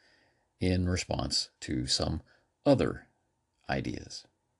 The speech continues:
But before we do that, let's actually take a swing over in the direction of some responses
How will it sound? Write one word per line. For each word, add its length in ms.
But 120
before 280
we 120
do 160
that, 280
let's 200
actually 280
take 160
a 60
swing 460
over 480
in 160
the 80
direction 640
of 400
some 260
responses 760